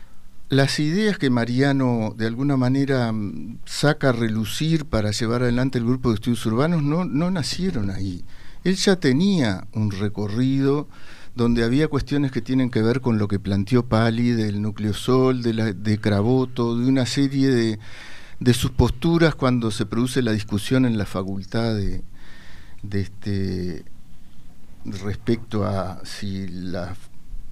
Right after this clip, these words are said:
la arquitectura estaba muy vinculada a la realidad y a lo social y todo eso, que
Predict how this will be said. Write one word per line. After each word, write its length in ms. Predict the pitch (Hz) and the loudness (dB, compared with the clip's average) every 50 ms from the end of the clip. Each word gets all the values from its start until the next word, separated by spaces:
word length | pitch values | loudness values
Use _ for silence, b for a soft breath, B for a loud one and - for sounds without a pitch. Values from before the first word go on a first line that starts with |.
| - - - - - - | -8 -8 -8 -8 -8 -8
la 220 | 92 92 98 95 95 | -6 -4 -4 -4 -4
arquitectura 920 | 90 90 90 - - 90 - - 104 104 - - - - 135 135 131 117 104 | -4 -6 -8 -8 -8 -8 -6 -6 -6 -6 -6 -6 -4 -2 0 0 2 0 0
estaba 340 | 95 - - 110 110 110 | 0 2 2 2 2 0
muy 220 | 107 107 110 110 107 | 0 0 -2 -2 -2
vinculada 540 | 107 110 110 104 107 104 104 110 113 110 110 | -2 -2 -2 -2 -2 0 0 2 2 2 0
a 40 | 107 | 0
la 140 | 107 104 101 | -2 -2 -2
realidad 680 | 98 104 101 104 101 104 107 113 123 127 131 131 131 | -2 -2 -2 -2 -2 -2 0 0 2 2 2 2 2
y 120 | 127 120 110 | 0 0 -2
a 40 | 95 | -2
lo 100 | 95 95 | -4 -6
social 640 | - - 95 95 - - 120 123 123 120 117 104 98 | -6 -6 -6 -6 -4 -2 -2 0 0 0 -2 -2 -4
y 60 | 98 | -4
todo 320 | - 110 113 117 117 120 | -2 -2 -2 0 0 0
eso, 360 | 120 120 117 - - 143 139 | 0 0 -2 -2 -2 -2 -2
que 300 | - - 117 117 135 - | 0 0 0 0 0 -2